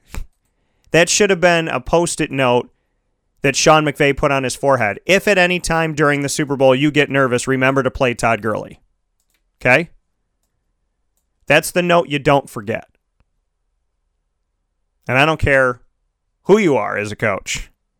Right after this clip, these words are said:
I don't care if you're Nick Saban when he coached the Dolphins, and yeah, I remember. <laughs>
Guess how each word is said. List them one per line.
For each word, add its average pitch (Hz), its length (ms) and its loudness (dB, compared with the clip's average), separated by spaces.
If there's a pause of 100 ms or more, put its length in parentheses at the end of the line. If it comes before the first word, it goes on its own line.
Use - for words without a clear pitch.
(380)
I 139 80 2
don't 175 140 0
care 165 160 4
if 147 80 -4
you're 143 120 -4
Nick 147 200 -4
Saban 156 400 -4
when 139 100 -2
he 120 60 -8
coached 156 340 -4
the 131 60 -10
Dolphins, 127 420 0
and 101 100 -16
yeah, 127 200 0
I 131 80 0
remember. 147 540 -6 (280)
<laughs> 165 60 -4